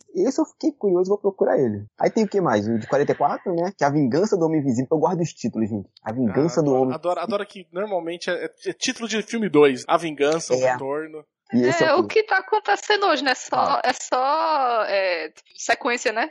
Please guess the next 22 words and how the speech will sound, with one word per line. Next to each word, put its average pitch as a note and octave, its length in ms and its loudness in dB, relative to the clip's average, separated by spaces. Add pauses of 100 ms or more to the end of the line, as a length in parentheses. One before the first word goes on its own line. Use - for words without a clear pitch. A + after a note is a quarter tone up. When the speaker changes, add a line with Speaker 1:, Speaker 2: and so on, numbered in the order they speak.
Speaker 3:
Cê - 220 -14
pegaram A3+ 400 2
o - 40 -8
primeiro A#3 380 0
e D4 60 0
ficaram C4 360 0
inventando A#3+ 460 2
aí F#3 420 2
a G3 80 0
mulher, A3+ 480 2
o A3 80 2
agente, A#3+ 540 -2
a A#3+ 80 0
vingança. A#3 680 0
<laughs> - 60 -18
Tipo. - 280 -6 (280)
Speaker 1:
Tem C4+ 260 4
um G#3+ 80 4
que A#3 180 0
não G3+ 180 2
tá - 140 0
aqui, D#3 560 0